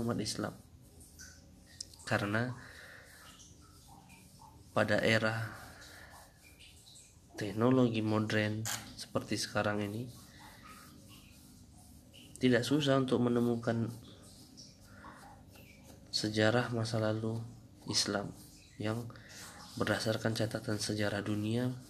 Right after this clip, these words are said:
Islam ini sesuatu yang gemilang catatan sejarahnya.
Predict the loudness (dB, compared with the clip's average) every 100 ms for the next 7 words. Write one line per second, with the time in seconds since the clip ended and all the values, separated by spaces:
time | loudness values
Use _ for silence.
0 | -20 -16 -4 -4 0 0 2 0 0 -4
1 | 0 0 2 0 0 -2 -8 -12 -16 -18
2 | -18 -20 -14 0 6 8 8 6 2 -6
3 | -14 -18 -20 -20 -20 -8 -2 0 0 -2
4 | -2 0 0 0 -2 -8